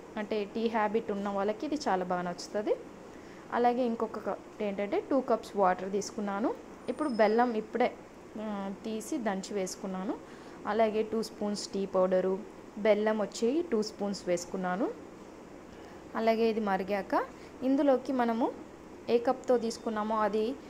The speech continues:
టూ కప్స్ వా-, టూ గ్లాస్ వాటర్ తీసుకున్నారు కదండి, వన్ గ్లాస్ మిల్క్ యాడ్ చే-, వన్ గ్లాస్, ఆ, డికాషన్ వచ్చే వరకు మరిగించుకొని ఆ తర్వాత మిల్క్ యాడ్ చేసుకోండి వన్ గ్లాస్.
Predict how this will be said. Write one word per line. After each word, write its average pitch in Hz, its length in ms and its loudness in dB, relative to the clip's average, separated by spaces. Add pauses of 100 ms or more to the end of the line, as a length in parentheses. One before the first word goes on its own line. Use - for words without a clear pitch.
(280)
టూ 285 80 6
కప్స్ 233 340 2
వా-, 202 380 2 (440)
టూ 247 120 6
గ్లాస్ 226 340 2
వాటర్ 208 220 4
తీసుకున్నారు 214 420 -2
కదండి, 226 420 4
వన్ 226 260 6
గ్లాస్ 226 300 6
మిల్క్ 214 220 2
యాడ్ 190 260 2
చే-, 202 80 -2 (120)
వన్ 208 180 -2
గ్లాస్, 214 400 4 (520)
ఆ, 208 160 2
డికాషన్ 226 480 2
వచ్చే 196 200 -2
వరకు 208 220 2
మరిగించుకొని 208 800 0
ఆ 254 120 6
తర్వాత 240 580 4 (100)
మిల్క్ 226 280 2
యాడ్ 190 260 2
చేసుకోండి 196 400 0
వన్ 185 260 0
గ్లాస్. 185 360 0